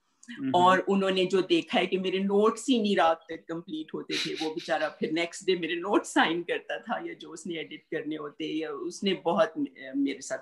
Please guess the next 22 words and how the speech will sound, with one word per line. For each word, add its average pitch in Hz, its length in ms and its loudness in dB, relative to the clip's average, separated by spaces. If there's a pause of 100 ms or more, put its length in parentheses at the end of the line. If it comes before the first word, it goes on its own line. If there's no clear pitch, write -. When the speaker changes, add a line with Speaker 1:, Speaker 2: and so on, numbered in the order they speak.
Speaker 2:
cooperate 143 460 -4
किया। - 120 -12 (920)
फिर 339 160 8
उसके 370 220 2
बाद 330 160 4
second 311 460 4
year 294 160 2
तक 277 260 0
मुझे, 254 220 4
क्योंकि 269 300 2
मैंने 269 240 4
इतनी 269 440 4
जो 349 120 4
मेहनत 247 520 0
की 269 80 -6
थी 269 140 2
first 220 400 -6
year 220 140 4
में, 220 140 2
that 220 240 4 (160)
paid 190 300 0
off, 254 180 -6